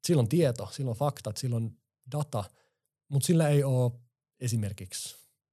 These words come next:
kehon kieltä, sillä puuttuu hengittäminen, sillä ei ole lapsuutta, sillä ei ole elämänkokemusta, sillä ei oo, se ei ole läsnä.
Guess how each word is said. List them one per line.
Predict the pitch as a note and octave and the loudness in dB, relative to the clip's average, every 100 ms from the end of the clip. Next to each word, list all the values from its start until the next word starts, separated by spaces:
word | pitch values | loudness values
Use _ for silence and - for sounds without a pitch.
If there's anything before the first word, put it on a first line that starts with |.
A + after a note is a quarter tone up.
| _ | _
kehon | - - G2+ | -16 -10 -8
kieltä, | G#2+ B2+ B2+ | -4 -4 -4
sillä | B2 A#2+ A#2 A2+ _ - | -4 -6 -6 -10 _ -6
puuttuu | A#2+ A#2+ A#2 G#2 - | -4 -4 -6 -8 -6
hengittäminen, | F#2 A#2+ - C#3+ D3 C#3+ | -6 -6 -4 -2 0 -2
sillä | B2 | -2
ei | A#2 | -4
ole | F#2+ | -6
lapsuutta, | D#2+ - C3 A#2+ | -10 -10 -8 -8
sillä | C3 A2+ | -8 -8
ei | |
ole | - | -8
elämänkokemusta, | F#2 G#2+ A2+ B2 B2+ B2 - | -6 -6 -6 -4 -2 -2 -4
sillä | - A2+ G#2 | -8 -6 -6
ei | |
oo, | G2 F#2+ - _ _ _ _ _ _ _ _ _ _ _ _ - | -6 -10 -16 _ _ _ _ _ _ _ _ _ _ _ _ -10
se | - | -4
ei | E3 | -2
ole | |
läsnä. | G#3+ C#3 - G2+ | -2 -4 -6 -12